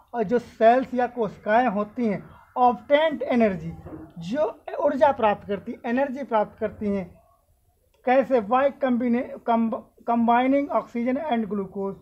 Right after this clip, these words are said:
किसके combine-, combination से? glucose और oxygen। इसका म-, is called respiration, ये इसको कहते हैं रेस्पिरेशन। इसका मतलब ये होता है जब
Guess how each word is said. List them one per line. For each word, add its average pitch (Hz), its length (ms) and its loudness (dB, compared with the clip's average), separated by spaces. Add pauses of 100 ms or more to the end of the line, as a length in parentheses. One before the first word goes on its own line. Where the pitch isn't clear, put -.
(760)
किसके 254 320 0
combine-, 262 460 0
combination 277 540 0
से? 254 180 -2
glucose 247 540 2
और 240 260 0
oxygen। 220 560 -4 (280)
इसका 302 260 -4
म-, 285 180 -4 (360)
is 269 120 -4
called 269 360 0
respiration, 185 560 -4
ये 233 200 -4
इसको 269 220 -4
कहते 247 100 -4
हैं 233 220 -4
रेस्पिरेशन। - 520 -10
इसका 302 260 0
मतलब 294 380 0
ये 285 140 4
होता 262 320 6
है 277 100 4
जब 285 340 0